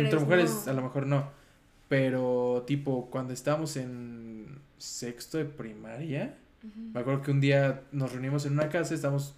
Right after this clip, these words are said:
Speaker 1: en, comiendo pizza y echando desmadre entre todos y, y uno fue como, "¿Y si vemos porno?". Fue
Speaker 2: Ajá.
Speaker 1: como, <gasps> "¡Ah!".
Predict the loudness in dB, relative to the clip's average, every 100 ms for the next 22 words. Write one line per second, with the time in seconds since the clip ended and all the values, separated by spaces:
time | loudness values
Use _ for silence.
0 | -12 -12 -12 -18 -14 -10 -8 -4 -4 -2
1 | -4 -6 -8 -8 -6 -4 -2 -4 -4 -2
2 | -2 -2 -6 -6 -4 -2 0 0 0 -4
3 | -8 -12 -16 -20 -20 _ -12 -10 -12 -12
4 | -14 -16 -18 -14 -12 -10 -10 -10 -8 -8
5 | -12 -20 -20 -20 -6 -2 0 2 6 6
6 | 4 -2 -2 -4 -6 -8 -10